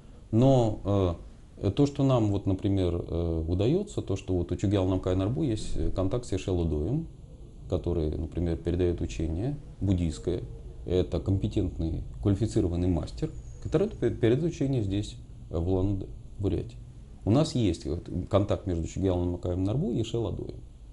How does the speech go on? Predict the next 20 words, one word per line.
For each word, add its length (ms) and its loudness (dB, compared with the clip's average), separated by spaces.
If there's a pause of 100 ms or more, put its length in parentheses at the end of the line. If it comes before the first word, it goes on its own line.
(120)
Они, 420 4
э, 320 0
находятся 520 -2
в 40 -8
хороших 320 -2 (140)
отношениях. 460 -8 (600)
С 60 2
другими 360 6
нет, 240 6
как-то 240 0
не 120 4
сложилось 580 -2 (440)
просто. 440 -2 (580)
Но, 640 4
э, 220 -2 (880)
так 140 2
что 120 -4
получается, 540 -2
что 200 -6
вот 160 0